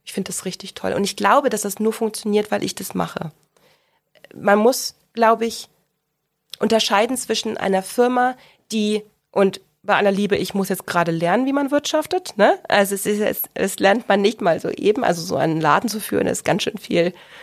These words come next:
Man lernt viel. Und ich bin jetzt kein B W Ler.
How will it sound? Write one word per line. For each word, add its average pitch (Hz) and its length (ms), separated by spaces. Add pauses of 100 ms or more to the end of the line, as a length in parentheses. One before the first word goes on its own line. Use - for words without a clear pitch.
(300)
Man 151 160
lernt 156 260
viel. - 380 (1080)
Und - 340 (220)
ich - 140
bin 233 120
jetzt 202 140
kein 165 180
B 147 140
W 160 140
Ler. 214 360